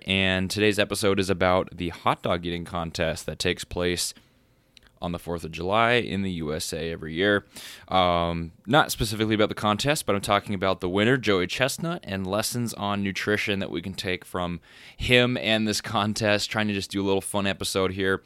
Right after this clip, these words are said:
something a little bit different and relevant to the date this is coming out.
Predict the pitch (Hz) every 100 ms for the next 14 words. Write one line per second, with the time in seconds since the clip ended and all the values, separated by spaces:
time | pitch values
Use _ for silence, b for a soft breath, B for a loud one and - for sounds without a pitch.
0 | B B B - 139 147 131 110 107 101
1 | 113 - 117 104 - 98 98 98 95 95
2 | 92 92 - - 90 87 82 87 80 87
3 | - 85 85 87 90